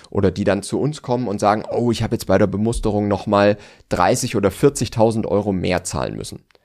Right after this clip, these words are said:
Ist wirklich, es kommt viel, viel häufiger vor, als man sich das erstmal denkt. Weil jede Firma das am Anfang ja erstmal ganz toll aussehen lässt und, „Oh, bei uns ist die Baubeschreibung schon sehr ausführlich und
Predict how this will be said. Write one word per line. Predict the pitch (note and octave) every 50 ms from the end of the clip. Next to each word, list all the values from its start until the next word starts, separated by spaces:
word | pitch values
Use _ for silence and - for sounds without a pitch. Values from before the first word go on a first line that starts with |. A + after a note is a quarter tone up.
| _ _ _ _ _ _ -
Ist | F#2+ F2+ A2
wirklich, | D3 E3+ E3+ E3+ D3 - -
es | - F2+ -
kommt | - - C3+ C#3 C#3
viel, | - - F#3+ G3
viel | F#3+ - D3+ A#2
häufiger | B2 B2 C3 - A#2+ A2+ G2
vor, | - - A#2 A#2+ - - -
als | G2 G2 -
man | - G2+ F#2+
sich | G2 F2+
das | - F#2 F2
erstmal | - D#2+ D#2+ - - D#2
denkt. | D2+ D#2 D#2 D#2+ - - _ _ - - - - _ _
Weil | E2+ F2+ F#2
jede | G2 C3+ G3 F#3+ D#3
Firma | - - G#2 F2+ F2 E2+ E2
das | E2 E2 F2+
am | C#2+ C2+
Anfang | F#2 A2+ A#2+ - G#2+ G2+
ja | F#2+ -
erstmal | G2 A#2 - - G2+ F#2+
ganz | - G2+ G2 -
toll | - - - B2+
aussehen | C#2 F#2+ A2 G#2+ - G#2+ G#2+ G#2 G#2
lässt | G2 G#2 G#2+ - - -
und, | F#2+ F#2+ - - - - - _
„Oh, | _ - G#2+ A2
bei | F#2+ G2
uns | F2 G#2 A2 F#2+ -
ist | - -
die | F#2
Baubeschreibung | F#2 - F#2+ A2+ G#2+ G#2+ - - F#2 G2 G2+ G2 G2+ F#2+
schon | - G#2 G2
sehr | F#2+ F#2+ G2 -
ausführlich | G2+ A2 A2 - - - - A2 G#2 F#2+ F#2+ G2 F#2+ F2+ - - -
und | F2+ F2+ F2+